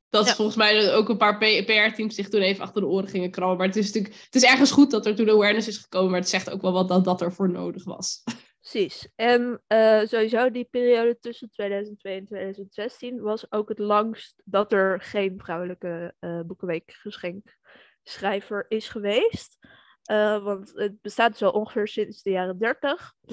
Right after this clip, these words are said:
Speaker 2: Ehm, ongeveer zestig mannen hebben het boekenweekgeschenk, eh, geschreven. Tegenover in totaal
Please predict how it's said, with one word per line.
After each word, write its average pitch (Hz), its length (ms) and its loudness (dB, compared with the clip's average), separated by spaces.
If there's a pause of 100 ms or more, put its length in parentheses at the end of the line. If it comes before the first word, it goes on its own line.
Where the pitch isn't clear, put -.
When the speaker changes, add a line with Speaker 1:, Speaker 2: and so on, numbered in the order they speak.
(320)
Speaker 2:
Ehm, 220 520 2 (120)
ongeveer 254 420 2
zestig - 500 -6
mannen 190 560 -2
hebben 175 520 -6
het 175 180 -10
boekenweekgeschenk, 202 800 -10 (240)
eh, 196 320 -8
geschreven. - 600 -14 (100)
Tegenover 226 840 -2
in 208 200 -6
totaal 262 760 2